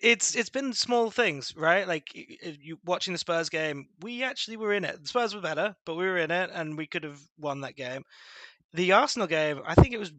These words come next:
really fifty fifty. Um, I know I, I watched it with, with you, Kyle and Tess, and then, you know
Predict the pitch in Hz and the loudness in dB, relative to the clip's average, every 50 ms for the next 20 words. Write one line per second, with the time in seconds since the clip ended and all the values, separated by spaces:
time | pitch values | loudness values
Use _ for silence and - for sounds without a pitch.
0 | - 147 151 170 190 202 190 170 151 - 160 151 - - 139 - 147 143 - - | -14 -12 -10 -8 -8 -6 -6 -6 -6 -6 -6 -6 -6 -8 -10 -8 -10 -10 -10 -14
1 | - - - - _ _ _ _ _ _ _ _ _ _ _ _ 170 151 143 139 | -16 -18 -20 -20 _ _ _ _ _ _ _ _ _ _ _ _ -6 -4 -2 -2
2 | 135 120 117 123 - 143 147 151 147 143 143 143 - - 156 151 147 143 - - | -4 -6 -8 -10 -8 -4 0 2 2 2 2 2 0 0 0 0 0 0 0 0
3 | 156 143 139 135 - - 160 151 135 131 - 151 147 139 131 131 127 139 135 131 | 0 0 0 -2 -4 -6 -4 -4 -4 -6 -6 -8 -8 -8 -8 -8 -6 -6 -4 -4
4 | 131 131 - 139 131 123 - 147 143 143 139 143 139 135 131 - _ _ _ _ | -4 -4 -2 -2 -2 -2 -2 -2 -2 -2 -2 -2 -4 -6 -10 -14 _ _ _ _
5 | _ _ _ - 175 160 135 127 | _ _ _ -4 -2 -2 -2 -4